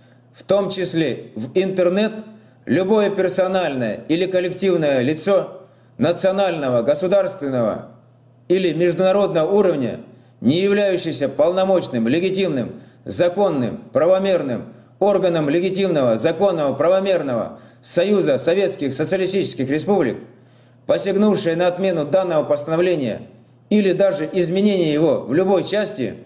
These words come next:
объявляется преступником, продолжающим войну против Союза Советских Социалистических Республик и врагом С С С Р со всеми вытекающими последствиями.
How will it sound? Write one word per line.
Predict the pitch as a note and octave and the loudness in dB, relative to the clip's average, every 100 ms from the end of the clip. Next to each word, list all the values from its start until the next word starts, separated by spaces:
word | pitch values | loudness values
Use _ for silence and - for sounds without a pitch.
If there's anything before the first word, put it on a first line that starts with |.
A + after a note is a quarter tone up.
| - - _ - | -20 -20 _ -4
объявляется | D#3+ D#3+ E3 F3 F3+ G3 G3 - F#3+ | -2 2 4 4 4 2 0 0 -2
преступником, | F#3+ F#3 F#3+ - G#3 E3+ C3+ A#2+ G2 - - - _ - | 0 0 0 0 0 0 0 -2 -2 -14 -20 -20 _ -2
продолжающим | D3+ F3 F#3+ F#3+ F#3 F#3+ F3+ - F3+ E3 | 0 2 2 2 2 2 0 -2 -2 0
войну | C3+ F#3 F#3+ F#3+ | 0 0 0 0
против | F#3 F#3+ E3 C#3 - - - | 2 2 0 -4 -8 -20 -20
Союза | - - D#3 G3+ G3 E3 C3+ | -8 -2 0 2 2 2 0
Советских | - E3 G3 F#3+ - D#3 | 0 0 0 -2 -2 -2
Социалистических | - D#3 F3 E3+ F3 F3 D#3+ C3+ E3+ - | 0 0 0 -2 -2 -4 -4 -4 -4 -2
Республик | E3 E3 E3+ B2+ G2+ - - _ _ _ _ _ _ - | -2 0 -2 0 -4 -8 -20 _ _ _ _ _ _ -2
и | G3 | 0
врагом | F3+ F3+ F3 G3+ G3+ - - - | 2 2 2 2 0 -4 -14 -12
С | - - | -4 -2
С | G3+ G3 | 0 0
С | F3+ G3 - | 0 0 0
Р | G3+ - - - - _ - | 0 0 -6 -18 -20 _ -6
со | F3 F3 | 0 0
всеми | - - G3+ G3 | 0 -2 0 2
вытекающими | F#3+ F3 E3+ E3+ F3 F3 D#3 E3 E3 | 2 2 0 2 2 2 0 -2 -2
последствиями. | E3 D#3+ D#3+ D#3+ D#3+ - B2+ G#2+ F2 | 0 -2 0 -2 -2 -4 -4 -4 -8